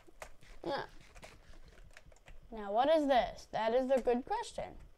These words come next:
<gasps> What the heck is this for? <gasps> Okay.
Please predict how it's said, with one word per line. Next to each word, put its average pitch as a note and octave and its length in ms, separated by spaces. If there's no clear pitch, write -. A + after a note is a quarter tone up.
<gasps> A4+ 480
What E4 560
the A#3+ 60
heck A3 640
is D#4+ 100
this B3 260
for? G#4 60
<gasps> G4 300
Okay. B3+ 680